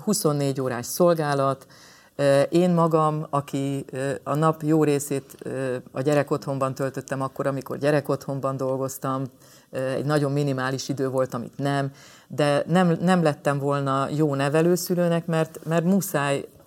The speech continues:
nekem az, hogy legalább egy-két óra legyen, hogy én becsukom az ajtót, nem szól hozzám senki.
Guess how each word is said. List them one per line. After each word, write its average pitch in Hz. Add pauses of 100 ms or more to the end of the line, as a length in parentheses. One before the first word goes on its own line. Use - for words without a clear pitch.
(220)
nekem 147
az, 160
hogy 147
legalább 160
egy-két 151
óra 139
legyen, 190
hogy 196
én 196
becsukom 190
az 131
ajtót, 190
nem 165
szól 143
hozzám 143
senki. 123